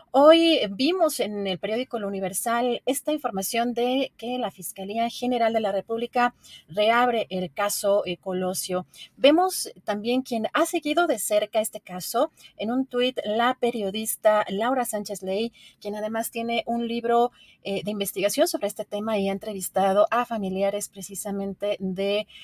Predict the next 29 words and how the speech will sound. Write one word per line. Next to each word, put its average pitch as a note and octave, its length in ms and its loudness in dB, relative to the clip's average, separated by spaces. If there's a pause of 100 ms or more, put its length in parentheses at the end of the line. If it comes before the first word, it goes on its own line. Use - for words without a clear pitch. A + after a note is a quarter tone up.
(120)
pues, - 200 -12
uno G#3+ 240 -2
de G3+ 120 2
los, F#3 500 -2
eh, F#3 280 -6
imputados, G3 580 2
en A3 100 -4
este A3+ 180 -4
caso G#3+ 360 0
de G3+ 60 -4
Mario G3+ 280 2
Aburto. A3 480 4 (480)
Y C#4 340 6
en C4+ 120 8
este F4+ 300 4
tuit B3+ 320 -2 (320)
vamos A3 440 -2
a, F#3+ 160 -2
a F#3 180 -4
platicar G#3 420 2
un A#3+ 80 0
poquito A3 400 0
lo G#3 120 2
que G3+ 80 -2
dice. G#3 220 -2
Afortuna-, A#3 440 2
desafortunadamente B3 1040 2
no A#3+ 140 0
pudo, D4 340 4